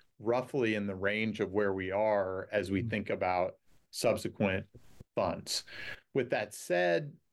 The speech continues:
Speaker 1: there may be other types of vehicles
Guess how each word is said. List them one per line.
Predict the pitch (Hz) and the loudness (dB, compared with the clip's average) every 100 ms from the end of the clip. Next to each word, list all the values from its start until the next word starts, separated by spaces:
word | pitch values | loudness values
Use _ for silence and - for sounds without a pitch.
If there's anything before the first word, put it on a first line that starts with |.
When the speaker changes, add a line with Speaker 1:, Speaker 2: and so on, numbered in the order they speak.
| _ | _
Speaker 1:
there | 117 127 | -2 0
may | 127 120 123 | 2 2 2
be | 127 127 123 117 113 _ - | 2 2 2 0 -4 _ -2
other | 120 123 113 | 0 2 0
types | 113 - 110 113 170 | -2 -2 -2 -2 -4
of | 135 | 0
vehicles | 143 151 160 165 165 - | 0 0 0 -2 -2 -10